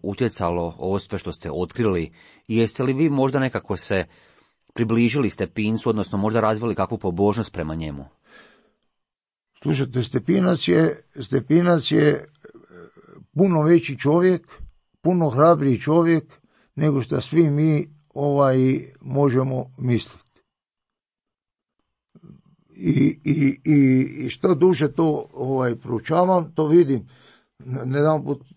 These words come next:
Speaker 2: Radio Vatikan o njemu, njemu, e, drži, e, emisije, pa ovo je s-, to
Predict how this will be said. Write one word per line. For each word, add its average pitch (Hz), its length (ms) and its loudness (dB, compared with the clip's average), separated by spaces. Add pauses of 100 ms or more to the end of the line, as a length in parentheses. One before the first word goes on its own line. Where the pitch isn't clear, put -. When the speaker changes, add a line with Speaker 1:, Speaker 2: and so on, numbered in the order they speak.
Speaker 2:
Radio 139 420 0
Vatikan 135 600 -4 (100)
o 139 100 -4
njemu, 135 600 -2
njemu, 131 540 -4
e, 120 1040 -16
drži, 123 420 0
e, - 100 -2 (500)
emisije, 127 640 0 (380)
pa 139 80 -6
ovo 143 220 2
je 131 60 2
s-, - 160 -12 (400)
to 165 160 -2